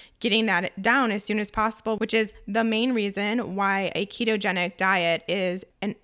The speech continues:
absolute no-brainer for women with P C O S, diagnosed or just high androgens. You may know if you have high androgens without having been tested, although I highly recommend testing with a urine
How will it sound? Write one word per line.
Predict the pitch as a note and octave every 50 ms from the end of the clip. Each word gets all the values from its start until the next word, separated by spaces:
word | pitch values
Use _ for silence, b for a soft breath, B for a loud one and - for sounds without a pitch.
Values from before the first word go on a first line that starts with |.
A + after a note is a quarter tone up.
| _ _ -
absolute | - C4+ C4 B3 - - A#3 A3 G#3+ G#3 F#3+ F3+ F3 - -
no-brainer | G3+ G#3 G#3 G#3 G#3+ A3 G3+ G#3 G3+ F#3 - F3 F3 E3+ F3 F3 D3 D3+ D3+ D3 E3 F#3+ B B B B B B
for | - - - - G3+ G3 G3 G3+ F#3+ G3 - -
women | F#3 F#3 F3 D#3+ E3 D#3+ D#3+ E3+
with | E3+ F3+ F#3 - _ -
P | - E3+ D#3+
C | - - F#3+ F#3
O | F3 -
S, | C#4 B3+ E3+ F3 - - - - -
diagnosed | G#3+ - G#3 G#3+ G#3 G#3+ G3+ A3 G3+ F#3 F3+ F#3+ G3+ - - - - -
or | G3 G3 F#3 F#3+ F#3 G3
just | G3+ G3 - E3+ E3+ E3+ - -
high | - F#3+ F3 F3+
androgens. | - G#3 A3 A3 A3 G#3 F#3+ - C#3 B2 C#3+ - - - - B B B B B B B
You | B A3+ A#3+ A#3+
may | A#3+ A#3+ A#3+ C4 C#4 B3
know | - G#3+ G#3 G#3 G3 F#3+ G#3 A3+ B3 D4 E4+ -
if | - A#3+ -
you | A3 A#3 A3
have | A3 G3+
high | A3 A3 A3 -
androgens | - G#3+ G#3+ G#3+ G#3 G#3 G3+ G#3+ G#3+ G#3+ G3+ F#3+
without | - - E3 D#3+ F#3 A3 -
having | G3+ G#3+ G#3 G#3 F#3+ G3 G3 F#3+
been | F3+ G3 F#3 F#3 G3
tested, | - - F3+ F#3+ - - B3+ C4
although | B3 G#3+ G3+ F#3+ F#3+ F3
I | E3+ F3
highly | F3 - F#3 F#3+ G#3 G#3 G#3
recommend | F#3 G3 G3 - F3 E3 E3+ E3+ F#3+ G#3 G3+
testing | - - E3+ - - - F#3+ F#3 F3 F#3 G3+
with | G3 A3 A3+ G#3+ -
a | E3+ F#3+
urine | F3+ F#3 F#3+ G3+ G3+ G3+ G3 E3+ E3+ -